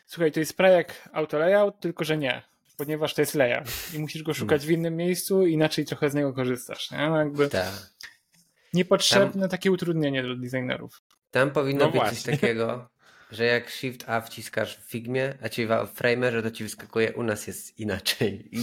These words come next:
Speaker 2: wyskakuje napis.
Speaker 3: Tak, jak
Speaker 2: Gdzieś
Speaker 3: jest,
Speaker 2: tak było
Speaker 3: e,
Speaker 2: w
Speaker 3: z
Speaker 2: jakiejś
Speaker 3: Command S,
Speaker 2: aplikacji.
Speaker 3: nie? Jak klikasz, jak dajesz Command S, czyli do save'a, stary skrót, to w Figmie się pojawia, że tam wychilluj,
Speaker 1: Mhm.
Speaker 3: my wszystko zapisujemy. I to, to jest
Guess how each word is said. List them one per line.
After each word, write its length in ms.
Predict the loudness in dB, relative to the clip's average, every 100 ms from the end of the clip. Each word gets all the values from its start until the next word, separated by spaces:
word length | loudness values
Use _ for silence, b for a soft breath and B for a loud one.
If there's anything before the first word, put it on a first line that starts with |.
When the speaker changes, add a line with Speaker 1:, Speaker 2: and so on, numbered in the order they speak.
| -4
Speaker 2:
wyskakuje 520 | -4 -4 -4 0 2
napis. 540 | 2 -2 -4 -12 -14 -20 _ b b b b b b b b b -2
Speaker 3:
Tak, 220 | -2 0
jak 80 | 0
Speaker 2:
Gdzieś 100 | 0
Speaker 3:
jest, 120 | 0
Speaker 2:
tak 80 | 0
było 140 | 0
Speaker 3:
e, 40 | 0
Speaker 2:
w 40 |
Speaker 3:
z 20 |
Speaker 2:
jakiejś 160 | 0 0
Speaker 3:
Command 300 | 0 0 0
S, 40 | 2
Speaker 2:
aplikacji. 320 | 2 2 0 2
Speaker 3:
nie? 100 | 2
Jak 400 | 0 -4 -16 -10
klikasz, 340 | -6 -2 -2 -2
jak 160 | 0
dajesz 220 | 2 0
Command 340 | 0 0 0 0
S, 280 | -2 -2 -4
czyli 280 | -8 -8 -6
do 100 | -6
save'a, 480 | -2 -2 0 -4
stary 340 | -4 -6 -4 -4
skrót, 460 | -6 -2 -2 -2 b b b _
to 120 | 0
w 40 |
Figmie 320 | 0 -6 -4 -6
się 100 | -2
pojawia, 440 | 2 2 2 -4
że 420 | -2 -2 -2 -2
tam 440 | -4 -6 -6 -8 -10 -14 _
wychilluj, 420 | -2 2 8 8 8
Speaker 1:
Mhm. 140 | 6
Speaker 3:
my 60 | 6
wszystko 260 | 2 0 0
zapisujemy. 640 | 0 -2 -2 -2 -2 -8
I 220 | -6 -6 -2
to, 120 | -2 -2
to 80 | 0
jest 200 | 2 0